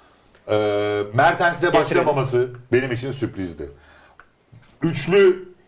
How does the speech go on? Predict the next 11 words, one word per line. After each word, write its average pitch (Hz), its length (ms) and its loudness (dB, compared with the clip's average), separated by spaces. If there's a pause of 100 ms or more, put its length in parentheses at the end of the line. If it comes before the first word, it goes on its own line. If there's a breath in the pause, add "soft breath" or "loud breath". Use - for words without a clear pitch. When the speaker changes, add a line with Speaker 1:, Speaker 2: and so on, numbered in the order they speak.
(580 soft breath)
Speaker 1:
top 180 280 4
rakipteyken, 156 880 2
dörtlü 151 680 2
sendeyken, 151 680 2 (100)
üçlü 151 580 0 (100)
bunu 151 400 0
sürekli 160 440 2
dönerli 160 420 2
oynaması, 151 460 0
voleybol 147 460 2
gibi. 151 280 -2